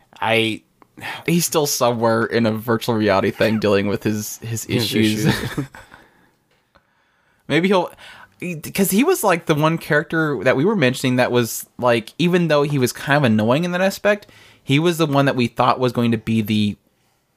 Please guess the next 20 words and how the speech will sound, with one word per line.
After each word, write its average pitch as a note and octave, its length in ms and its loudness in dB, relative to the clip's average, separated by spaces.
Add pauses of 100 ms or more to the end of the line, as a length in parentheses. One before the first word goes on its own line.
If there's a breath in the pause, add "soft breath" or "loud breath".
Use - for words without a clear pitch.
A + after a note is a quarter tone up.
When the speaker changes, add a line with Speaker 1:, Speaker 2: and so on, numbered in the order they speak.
(140)
Speaker 2:
epic A#2+ 380 -2
character A2 420 -2
that G2+ 140 0
comes A#2+ 300 -2
out A2 220 2
and G#2 100 -10
he's G#2+ 180 -2
just - 260 -6
really G#2+ 220 -2
strong. F#2 540 -4 (1040 soft breath)
But F#2+ 200 -2 (320)
he F#2 140 -6
never G#2 640 2
really F#2 480 0
came - 280 -6
out, - 280 -8
so G1+ 280 -2 (960 soft breath)
hopefully A2 280 0
this G#2 140 -4
season G#2 420 -4